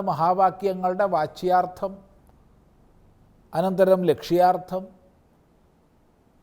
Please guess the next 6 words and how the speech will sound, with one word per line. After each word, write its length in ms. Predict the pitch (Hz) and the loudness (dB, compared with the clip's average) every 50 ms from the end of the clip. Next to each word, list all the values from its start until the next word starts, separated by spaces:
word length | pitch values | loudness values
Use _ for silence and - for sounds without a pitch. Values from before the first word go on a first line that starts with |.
| _ _ - | _ _ -16
ഇവ 180 | 185 190 214 | -10 -6 -6
മനസ്സിലാക്കി 840 | 214 208 196 185 190 180 - 247 247 226 202 175 - - - 190 156 - - - _ _ _ _ _ _ _ _ _ _ _ _ _ _ _ _ _ _ _ _ _ _ _ _ _ _ _ _ _ _ _ _ _ _ - 139 | -4 -4 -4 -6 -6 -6 -6 -4 2 4 4 2 2 0 -6 -6 -6 -6 -8 -16 _ _ _ _ _ _ _ _ _ _ _ _ _ _ _ _ _ _ _ _ _ _ _ _ _ _ _ _ _ _ _ _ _ _ -14 -6
ബൗദ്ധികമായി 920 | 143 151 165 180 175 170 - 175 240 233 226 240 220 196 170 156 147 156 196 233 - - _ _ _ _ _ _ _ _ _ _ _ _ _ _ _ _ _ _ _ _ - | -4 -2 -2 -2 -4 -4 0 0 0 4 4 4 4 4 2 2 0 -2 -6 -10 -16 -20 _ _ _ _ _ _ _ _ _ _ _ _ _ _ _ _ _ _ _ _ -14
ബുദ്ധിതലത്തിൽ 840 | 180 156 170 175 160 - 165 233 208 196 170 165 160 156 - 175 180 170 170 | -6 -6 -6 -6 -4 -2 -2 0 2 2 2 2 0 0 -2 -6 -8 -8 -12
എന്നർത്ഥം, 420 | 160 156 147 127 107 - - 123 - _ _ _ _ _ _ _ _ _ _ _ _ _ _ _ _ _ _ _ _ _ _ _ _ _ _ _ _ _ _ _ _ _ _ _ _ _ _ _ _ - | -10 -8 -8 -8 -10 -12 -18 -20 -20 _ _ _ _ _ _ _ _ _ _ _ _ _ _ _ _ _ _ _ _ _ _ _ _ _ _ _ _ _ _ _ _ _ _ _ _ _ _ _ _ -6
ആത്മാവ് 500 | 151 165 165 - 196 190 196 202 208 | -6 -6 -6 -4 -2 0 2 2 2